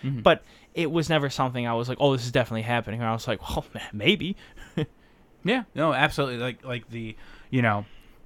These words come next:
Speaker 1: kinda like the roller coaster dive. Like, you know, you're on the coaster, you can't get off.
Speaker 2: Yeah.
Speaker 1: Here it comes,
Speaker 2: You're,
Speaker 1: and that's
Speaker 2: yeah.
Speaker 1: pretty much where it is. So it, that's, that's an interesting concept 'cause I, I,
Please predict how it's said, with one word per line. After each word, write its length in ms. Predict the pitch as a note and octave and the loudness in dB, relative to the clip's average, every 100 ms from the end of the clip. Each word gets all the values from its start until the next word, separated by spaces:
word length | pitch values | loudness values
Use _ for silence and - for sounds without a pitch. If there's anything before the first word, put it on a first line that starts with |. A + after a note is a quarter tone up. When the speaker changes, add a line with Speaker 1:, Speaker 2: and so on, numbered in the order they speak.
| - | -4
Speaker 1:
kinda 180 | E3 D3+ | 4 6
like 140 | C#3 | 4
the 100 | C3+ | 2
roller 220 | C3+ C#3 C3+ | 2 2 2
coaster 320 | B2+ A#2+ A#2+ | -2 -2 -4
dive. 220 | A2+ G#2+ | -4 -6
Like, 180 | G#2+ - | -8 -6
you 60 | |
know, 80 | A2+ | -4
you're 200 | A2+ B2 | 2 2
on 120 | B2 | 4
the 80 | A#2 | 2
coaster, 400 | - A#2 - G#2 | -2 -6 -6 -10
you 180 | G#2 G#2 | -10 -10
can't 240 | B2 A2 | -8 -6
get 100 | A#2 | -4
off. 320 | A#2+ A#2 G#2+ - - | -2 -2 -4 -12 -6
Speaker 2:
Yeah. 200 | C3+ C#3 - | 0 0 0
Speaker 1:
Here 160 | A2+ A#2+ | -4 6
it 40 | |
comes, 480 | D3+ C#3+ B2 - - | 8 8 6 -4 -6
Speaker 2:
You're, 140 | A#2 B2 | -2 -2
Speaker 1:
and 160 | G2+ G#2 | -4 -6
that's 60 | C3 | -4
Speaker 2:
yeah. 60 | G2+ | -4
Speaker 1:
pretty 160 | A2 | -6
much 120 | A2 - | -6 -4
where 160 | A#2 | -2
it 80 | A#2+ | 0
is. 280 | A#2+ G#2 - - - - - | 0 -2 -10 -18 -20 -20 -14
So 180 | - C#3 | 2 4
it, 220 | C3+ G#3 | 4 0
that's, 360 | A3+ A#3+ - - | 2 0 0 -4
that's 220 | F#3 - | -2 0
an 60 | G3+ | 0
interesting 220 | F#3+ D3+ | 0 0
concept 360 | - A2 G2 F2 | 0 0 -4 -8
'cause 240 | A2 G2+ | -8 -6
I, 640 | - A2 A2 G#2+ G#2 G2+ - - - - - - - - | -2 2 2 0 -6 -8 -14 -20 -20 -12 -10 -10 -16 -8
I, 240 | B2+ A#2 | -4 -4